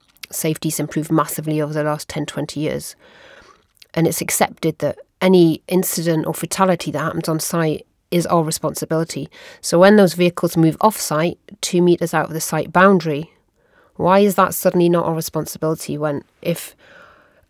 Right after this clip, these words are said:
as a client, that vehicle would not exist if it wasn't for our project and the need to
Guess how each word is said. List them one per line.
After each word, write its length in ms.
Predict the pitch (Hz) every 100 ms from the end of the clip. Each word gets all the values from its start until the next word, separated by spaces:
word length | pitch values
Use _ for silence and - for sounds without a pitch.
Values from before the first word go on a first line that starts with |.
| _
as 140 | 165 175
a 40 |
client, 720 | - 180 180 170 156 156 - _ _ _ _ _ _ _
that 320 | 185 170 165
vehicle 540 | 160 175 175 - 156 -
would 300 | 180 170 185
not 200 | 180 175
exist 720 | 165 165 160 165 - - - _ _ _ _ _ _
if 140 | - -
it 60 |
wasn't 240 | 165 160 156
for 120 | 165
our 140 | 147
project 640 | 160 - 175 151 - - - _ _ _ _ _ -
and 260 | 160 151 147
the 120 | 160
need 260 | 160 156 -
to 260 | - -